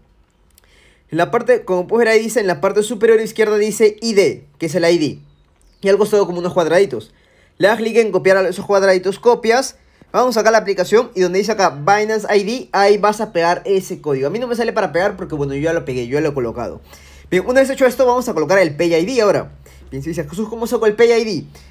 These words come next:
Bien, para colocar el Pay I D vamos a nuestra cuenta de Binance. Listo, voy a colocar acá atrás. Y en la parte inferior derecha donde dice billetera le vamos a dar clic ahí.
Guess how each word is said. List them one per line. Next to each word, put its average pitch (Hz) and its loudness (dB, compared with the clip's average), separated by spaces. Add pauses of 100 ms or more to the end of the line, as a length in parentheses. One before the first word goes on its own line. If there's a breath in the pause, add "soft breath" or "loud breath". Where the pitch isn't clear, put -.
(120 loud breath)
Bien, 208 2
para 170 2
colocar 170 2
el 220 2
Pay 226 2
I 220 4
D 226 -4
vamos 226 -2
a 208 -6
nuestra 147 -8
cuenta 196 -2
de 196 2
Binance. 226 0
Listo, 147 -6
voy 156 -2
a 160 -2
colocar 139 -2
acá 190 -4
atrás. 240 0 (400 soft breath)
Y 247 -4
en 269 0
la 240 2
parte 240 2
inferior 233 2
derecha 202 0
donde 185 -2
dice 208 -2
billetera 208 0
le 170 0
vamos 147 -6
a 147 -4
dar 143 -4
clic 151 -4
ahí. 120 -4